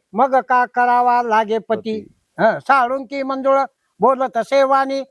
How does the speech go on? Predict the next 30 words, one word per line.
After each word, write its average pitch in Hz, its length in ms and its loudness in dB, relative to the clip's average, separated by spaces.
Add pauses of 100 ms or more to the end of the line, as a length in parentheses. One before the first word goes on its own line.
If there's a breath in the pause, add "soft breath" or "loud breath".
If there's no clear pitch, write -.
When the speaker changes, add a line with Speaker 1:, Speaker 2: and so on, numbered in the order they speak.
(120)
Speaker 1:
बोलविता 247 640 0
धनी 214 280 -4
वेगळाची. 220 600 0 (360)
हं, 190 160 2 (280)
आणि 180 500 2 (100)
कीर्तन, 202 380 0 (260)
जेथे 262 340 2
जेथे 262 380 0
कीर्तन 254 420 -2
करीती, 269 540 -2 (320)
द्रव्य 220 320 4
घेती 247 380 -8
देती, 247 400 -4
दोही 214 560 0
नरका 214 400 -2
जाती. 214 360 -4 (340 soft breath)
आज 233 300 2
पन्नास 233 340 0
पन्नास 226 320 -2
हजार 180 320 0
न्या, 180 200 -4 (540)
एक 208 200 -2
एक 277 160 0
लाख 220 240 -2
न्या 202 200 0
सुपाऱ्या, 190 500 0 (340)
पन्नास 247 340 0
पन्नास 240 340 -2
लाख 214 220 0
नाही, 214 220 -4